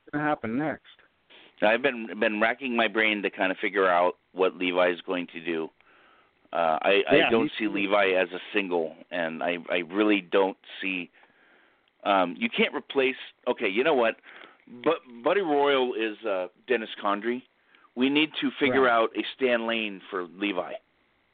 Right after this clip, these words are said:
Speaker 1: Yeah,
Speaker 2: You see what I'm
Speaker 1: that's right.
Speaker 2: You see what I'm saying?
Speaker 1: Yeah. Yeah, yeah, yeah.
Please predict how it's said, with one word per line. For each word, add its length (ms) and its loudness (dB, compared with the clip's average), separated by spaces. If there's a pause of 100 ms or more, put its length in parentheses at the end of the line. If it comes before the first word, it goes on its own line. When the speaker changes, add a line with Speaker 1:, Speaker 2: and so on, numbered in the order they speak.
(240)
Speaker 1:
Yeah, 520 4
Speaker 2:
You 80 4
see 40 0
what 100 2
I'm 80 0
Speaker 1:
that's 200 -14
right. 340 -2
Speaker 2:
You 100 -6 (100)
see 80 2
what 100 4
I'm 160 0
saying? 220 2
Speaker 1:
Yeah. 180 0 (960)
Yeah, 320 0 (140)
yeah, 160 2
yeah. 380 0